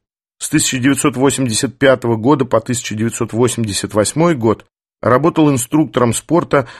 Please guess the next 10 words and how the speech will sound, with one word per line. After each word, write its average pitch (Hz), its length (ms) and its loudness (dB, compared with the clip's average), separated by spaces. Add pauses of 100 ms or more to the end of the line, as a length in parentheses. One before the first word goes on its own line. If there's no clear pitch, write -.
(100)
в 98 80 -8
добровольном 147 640 4
спортивном 131 760 -2
обществе 131 540 -2
профсоюзов. 98 920 -2 (1000)
Эту 170 400 2
официальную 143 680 2
биографию 123 680 2
комментирует 135 720 0
тележурналист, 127 1000 0